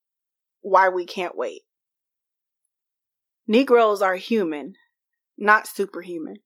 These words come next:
Like all people, they have differing personalities, diverse financial interests, and varied aspirations.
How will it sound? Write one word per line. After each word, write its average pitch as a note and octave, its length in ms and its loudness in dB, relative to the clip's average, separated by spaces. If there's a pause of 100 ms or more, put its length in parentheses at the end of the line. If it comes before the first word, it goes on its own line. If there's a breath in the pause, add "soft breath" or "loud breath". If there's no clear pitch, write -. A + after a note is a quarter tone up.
(1120 soft breath)
Like A#3 200 4
all D4 180 6
people, G3+ 560 -6 (260)
they A3+ 160 2
have G#3 240 0
differing A3 460 2
personalities, G#3 1040 -4 (440 soft breath)
diverse A#3 520 4
financial A3 520 0
interests, A#3+ 600 -2
and F#3+ 180 -8
varied G#3+ 340 0
aspirations. G3 960 -6